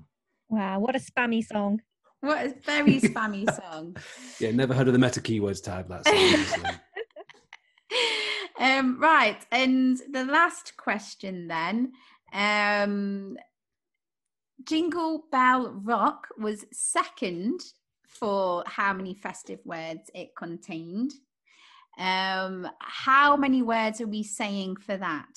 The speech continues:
Speaker 2: So, Charlie, you go first this time.
Speaker 3: A hundred and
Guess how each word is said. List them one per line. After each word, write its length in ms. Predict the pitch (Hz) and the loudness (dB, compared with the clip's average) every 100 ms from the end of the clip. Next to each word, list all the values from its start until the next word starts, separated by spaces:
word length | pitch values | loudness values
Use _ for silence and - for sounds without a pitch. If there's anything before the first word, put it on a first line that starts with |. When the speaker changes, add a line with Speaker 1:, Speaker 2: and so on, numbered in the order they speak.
| - - | -20 -16
Speaker 2:
So, 680 | - 180 170 170 170 170 - - - - | -10 -8 -6 -8 -10 -12 -14 -18 -20 -4
Charlie, 380 | 254 233 226 | 2 2 2
you 260 | 226 220 240 | -2 -4 -4
go 160 | 226 208 | -6 -8
first 380 | 208 190 180 | -6 -8 -8
this 160 | 196 196 | -14 -14
time. 400 | - 190 202 233 - _ _ _ _ - - - | -8 -4 -4 -4 -10 _ _ _ _ -20 -18 -4
Speaker 3:
A 100 | 117 | -2
hundred 640 | - 185 214 190 202 196 - | 4 8 8 8 8 8 4
and 400 | 147 147 147 131 | 2 4 2 0